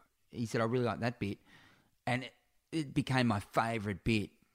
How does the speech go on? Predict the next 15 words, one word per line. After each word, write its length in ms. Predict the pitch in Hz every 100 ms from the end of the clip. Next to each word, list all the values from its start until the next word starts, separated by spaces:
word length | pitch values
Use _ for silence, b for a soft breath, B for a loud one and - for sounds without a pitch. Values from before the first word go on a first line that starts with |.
| _
And 140 | 123 117
I 100 | 110
just 200 | 113 -
hit 100 | 131
it 80 | 117
with 100 | 110
so 540 | - - 147 131 139
much 300 | 139 127 117
confidence 640 | - 123 123 120 120 104 -
after 300 | 110 104 107
he 100 | 104
said 300 | - 113 110
that. 260 | 101 -
So, 320 | - 107 92 98 B B B B
yeah. 380 | 127 123 107 85